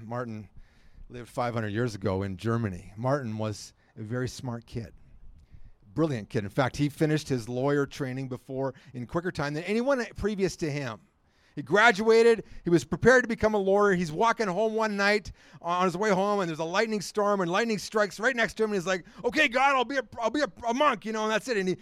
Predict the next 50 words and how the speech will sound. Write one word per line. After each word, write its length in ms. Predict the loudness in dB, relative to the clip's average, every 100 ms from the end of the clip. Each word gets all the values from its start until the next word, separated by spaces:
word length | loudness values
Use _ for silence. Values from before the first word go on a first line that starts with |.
| -6
and 100 | -2
he 60 | 0
leaves 320 | 0 0 0
his 160 | -4
l-, 160 | -4 -6
path 280 | -2 -2 -2
of 120 | -6
law-, 240 | -4 -4
be-, 160 | -4 -8
to 100 | -6
become 260 | -4 -2 -2
a 60 |
lawyer 380 | 0 2 0 -2 -6 -20 -8
and 160 | -6
joins, 520 | 2 4 4 2 -2 -10
uh, 120 | -16 -10
you 80 | -4
know, 80 | 0
a 60 |
monastery. 880 | 2 4 4 2 2 2 0 -6 -20 _ _ _ _ _ _ _ _ _ _ _ _ _ -8
And 80 | 0
Martin 360 | 2 0 0
was 120 | 0 0
a 80 |
good 340 | -2 6 6 6
monk, 380 | 0 -2 -4 -14 -20 _ _
one 180 | -2 2
of 40 | 2
the 40 |
best. 540 | 4 2 0 -12 -18 -20 _ -20 _ _ _
And 140 | -4 -2
what 100 | 0
they 120 | 0
taught 320 | 2 2 2
in 80 | 0
that 140 | -2
monastery 460 | -4 -6 -6 -6 -4
was 160 | -4
this 140 | -4 -2
idea 320 | -2 -2 -2
of 200 | -4 -6
penance. 640 | -2 -2 -2 -6 -14 -16 -18 _ _ _
Some 200 | -2 0
of 120 | 0
you 120 | -2
grew 200 | 0 -2
up 80 | -2
with 120 | -6
this 160 | -6 -8
idea. 320 | -10 -10